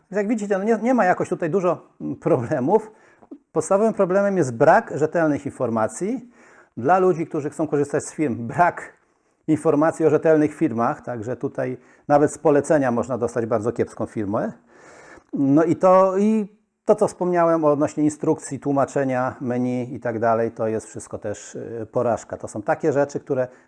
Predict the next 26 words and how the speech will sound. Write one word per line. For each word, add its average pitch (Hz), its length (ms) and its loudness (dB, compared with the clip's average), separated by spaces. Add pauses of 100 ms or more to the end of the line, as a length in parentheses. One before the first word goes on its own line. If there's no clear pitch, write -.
wydają 131 240 0
się - 120 -6
bardzo 123 300 4
proste 127 500 -2 (240)
i 117 240 -6
raz, 117 180 2
dwa 123 160 0
powinny 117 420 -4
być 110 280 -10 (540)
naprawione, 131 680 0 (400)
natomiast 156 800 0
w - 100 -20
tej 151 180 0
chwili, 139 460 -4 (360)
no 131 180 -8
to, 123 260 -2 (840)
y, - 20 -8
to 123 140 -2
mocno, 113 540 0 (380)
to 117 100 0
mocno 113 300 -2
kuleje. 85 460 -6 (420)
Dochodzą 208 340 4
tematy 185 580 4 (400)
ładowania 143 640 4
baterii, 127 520 2